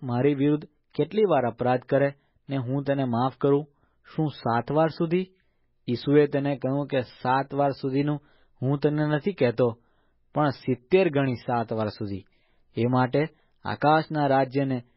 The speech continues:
એક રાજાની ઉપમા અપાય છે કે જેણે પોતાના ચાકરોની પાસે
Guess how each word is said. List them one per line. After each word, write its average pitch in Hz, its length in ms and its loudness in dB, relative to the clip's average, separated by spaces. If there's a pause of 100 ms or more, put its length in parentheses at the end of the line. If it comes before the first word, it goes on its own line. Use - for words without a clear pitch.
(160)
એક 143 280 0
રાજાની 127 520 0
ઉપમા 120 360 -2
અપાય 123 300 0
છે 139 260 0 (360)
કે 120 100 -2
જેણે 120 420 0
પોતાના 135 480 -2
ચાકરોની 127 580 -2
પાસે 131 580 -4